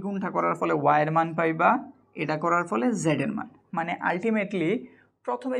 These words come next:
যে জন থাকবো, ক হোক, এক্স হোক, এ হোক, অন্য কোনো সংখ্যা হোক, প্রথম গুণটা করলে তুমি এক্স এর মান পাইবা, কোনাকুনি গুণটা করলে তুমি ওয়াই এর মান পাইবা, লাস্টের গুণটা করলে তুমি জেড এর মান পাইবা। তাহলে একটু এখান থেকে অ্যাপ্লাই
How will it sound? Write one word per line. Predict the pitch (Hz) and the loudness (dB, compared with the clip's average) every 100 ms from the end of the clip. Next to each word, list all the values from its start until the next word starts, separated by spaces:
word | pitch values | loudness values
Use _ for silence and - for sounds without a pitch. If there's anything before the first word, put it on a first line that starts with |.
| 240 | 0
যে | 233 | 0
জন | 202 160 | 0 -2
থাকবো, | 170 156 165 - | -4 -2 -2 6
ক | 190 190 | 8 8
হোক, | 185 175 175 - - _ _ 170 | 6 2 2 -6 -20 _ _ -4
এক্স | 156 - - | -2 -4 -2
হোক, | 170 165 - _ - | -2 -2 -10 _ -4
এ | 180 180 | -4 -2
হোক, | 185 190 277 | -4 -2 -2
অন্য | 208 196 | 0 0
কোনো | 180 - | 0 -2
সংখ্যা | 160 147 143 | -4 -4 -6
হোক, | - - _ _ _ _ _ _ | -8 -14 _ _ _ _ _ _
প্রথম | 240 240 240 | -6 -4 -2
গুণটা | 240 247 247 | 0 0 0
করলে | 269 247 254 | 0 -4 -4
তুমি | 208 | -4
এক্স | 165 - | -4 -4
এর | 185 | -2
মান | 180 185 | -2 2
পাইবা, | 196 190 220 269 - _ _ _ _ _ _ | 2 4 4 2 -6 _ _ _ _ _ _
কোনাকুনি | 247 247 254 247 | -10 -6 -6 -6
গুণটা | 240 226 202 | -6 -4 0
করলে | 196 196 | 0 0
তুমি | 202 202 | 0 0
ওয়াই | 160 151 | 2 4
এর | 151 170 | 4 0
মান | 175 | 0
পাইবা, | 190 190 240 277 - - | 0 2 2 0 -8 0
লাস্টের | 147 147 196 196 | 0 2 2 2
গুণটা | 202 190 202 | 0 -2 0
করলে | 208 214 220 | 0 0 2
তুমি | 254 269 | 2 2
জেড | - 147 | 4 4
এর | 139 | 2
মান | 139 143 | 0 -2
পাইবা। | - - - - - _ | -4 -4 -8 -14 -20 _
তাহলে | 208 208 | -2 2
একটু | 226 | 2
এখান | 226 226 | 2 0
থেকে | 220 220 | 0 0
অ্যাপ্লাই | 214 | 2